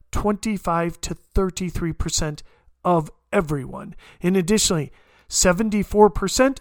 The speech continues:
of covid deaths occur among those sixty-five or older. In nineteen thirty-five, the average lifespan was sixty-seven for males. The Black Death was not quite so precise. It killed everyone, from a five-year-old child,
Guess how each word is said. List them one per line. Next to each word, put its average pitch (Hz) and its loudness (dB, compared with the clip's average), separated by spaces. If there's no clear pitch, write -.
of 151 -4
covid 170 0
deaths 208 0
occur 170 0
among 170 0
those 175 2
sixty-five 185 -2
or 190 -4
older. 170 -2
In 175 4
nineteen 170 2
thirty-five, 185 2
the 226 6
average 240 2
lifespan 226 -2
was 202 -2
sixty-seven 208 -2
for 196 -4
males. 196 -4
The - 6
Black 240 4
Death 226 2
was 233 0
not 226 2
quite 180 2
so 170 2
precise. - 4
It 208 2
killed 226 6
everyone, 180 0
from 175 -2
a 147 0
five-year-old 226 4
child, 170 2